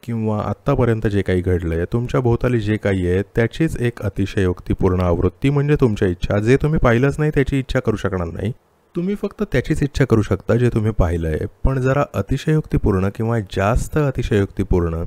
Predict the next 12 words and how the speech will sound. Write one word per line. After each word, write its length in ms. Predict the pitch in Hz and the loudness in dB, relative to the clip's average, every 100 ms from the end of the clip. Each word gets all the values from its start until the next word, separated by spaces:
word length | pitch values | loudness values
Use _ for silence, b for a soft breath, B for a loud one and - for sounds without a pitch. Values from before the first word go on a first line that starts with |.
| - | -2
ते 100 | 165 | -2
तुम्ही 260 | 156 135 | 0 -2
काय 280 | 143 107 98 | -2 0 0
आहात 260 | 98 101 - | 0 -2 -2
यावर 240 | 87 85 | -2 0
अवलंबून 480 | 85 82 82 82 85 | -2 -2 -4 -6 -8
आहे. 100 | 85 _ _ _ _ 135 | -10 _ _ _ _ -6
पण 240 | 127 120 107 _ _ _ _ _ _ - | -4 -4 -8 _ _ _ _ _ _ -12
नेतृत्व 720 | 113 113 - 180 - 95 92 | -4 -4 0 -2 0 0 0
हे 340 | 85 98 98 107 _ _ _ _ - | 0 -2 -4 -6 _ _ _ _ -8
लोकांचा 600 | 92 90 - 135 143 151 | -2 0 0 -2 -2 -2
समूह 560 | - 104 98 95 90 | -2 0 0 0 0